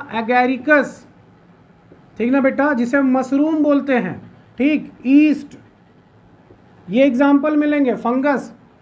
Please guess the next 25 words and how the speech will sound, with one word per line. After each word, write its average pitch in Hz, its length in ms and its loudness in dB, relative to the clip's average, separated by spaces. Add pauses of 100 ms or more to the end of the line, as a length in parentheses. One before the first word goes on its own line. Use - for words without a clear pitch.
(140)
ठीक 247 100 -4
ना 285 80 2
बेटा? 277 260 4 (880)
अब 285 280 -2
यहाँ 254 300 0
पे 302 60 -2
अगर 302 180 0
कुछ 294 220 -4
और 277 200 0
points 294 320 0
की 294 120 -4
बात 269 280 -2
करें 254 240 -2
तो 277 80 -4
आपको 269 220 -4
पता 254 260 -6
है 285 60 0
ये 285 100 2
नॉन 269 440 2
ग्रीन 277 240 2
है, 269 60 -2
मतलब 262 380 -4
chlorophyll 262 540 -2
नहीं 269 240 2
है, 269 200 -4